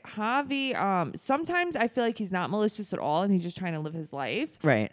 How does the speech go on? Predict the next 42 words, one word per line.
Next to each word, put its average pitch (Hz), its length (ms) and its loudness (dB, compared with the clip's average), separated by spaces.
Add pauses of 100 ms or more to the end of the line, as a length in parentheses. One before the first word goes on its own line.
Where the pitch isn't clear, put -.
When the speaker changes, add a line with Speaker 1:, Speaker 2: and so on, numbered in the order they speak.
Speaker 1:
And 196 180 4
then 190 100 4
other 190 220 6
times 220 240 0
I 185 40 0
feel 185 160 2
like 180 100 0
he's 180 180 0
such - 300 0
an 185 80 0
asshole 156 480 0
and 202 80 6
he 170 80 4
does 151 320 0
things 185 400 -2
to 190 120 -2
purposely 160 540 -4
piss 151 240 -4
Speaker 2:
Oh, 180 140 12
Speaker 1:
her 156 60 8
Speaker 2:
I 151 80 6
Speaker 1:
off. 185 260 4
Speaker 2:
definitely 143 420 4
think 117 280 -2
that. 107 240 2
Speaker 1:
But 233 60 4
you 359 140 10
also 254 300 8
hate 151 380 0
him. 98 300 -6
You 170 200 6
always 147 320 6
Speaker 2:
I 339 100 8
don't 587 240 8
Speaker 1:
have. 285 80 8
Speaker 2:
hate 214 220 8
him. 247 280 6
I 185 140 10
just 190 320 6
don't 175 340 8
like, 160 480 4
um, 120 540 4